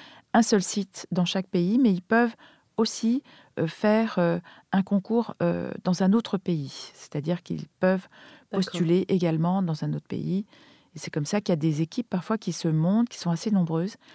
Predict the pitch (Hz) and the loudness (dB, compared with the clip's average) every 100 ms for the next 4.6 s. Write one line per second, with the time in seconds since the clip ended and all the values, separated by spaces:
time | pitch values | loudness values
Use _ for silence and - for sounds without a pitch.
0 | - - - - 156 - 214 196 165 180 | -20 -20 -16 -10 -8 -4 0 2 2 0
1 | 170 220 - 208 185 165 170 202 247 - | 2 0 2 2 4 2 2 2 -2 -8
2 | _ - _ - 165 196 - 185 160 196 | _ -20 _ -10 -2 0 4 2 4 0
3 | - 220 190 180 - 202 233 202 170 165 | -2 -2 0 -2 -2 -2 2 2 2 0
4 | 175 170 170 151 165 | -2 0 0 -2 -2